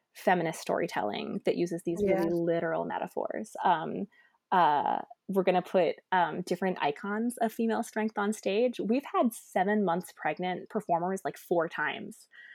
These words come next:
Speaker 2: That's
Speaker 1: Um,
Speaker 2: awesome.
Speaker 1: <laughs> I've done it twice.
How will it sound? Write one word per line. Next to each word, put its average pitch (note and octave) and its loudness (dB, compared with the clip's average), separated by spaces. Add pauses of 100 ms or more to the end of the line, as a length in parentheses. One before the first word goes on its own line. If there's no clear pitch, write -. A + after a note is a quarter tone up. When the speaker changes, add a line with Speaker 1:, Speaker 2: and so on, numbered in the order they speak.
(280)
Speaker 2:
That's D#3+ 4
Speaker 1:
Um, F#3+ -2
Speaker 2:
awesome. - -2
Speaker 1:
<laughs> F4 6
I've A3 6
done A#3 8
it A#3+ 4
twice. A3+ 4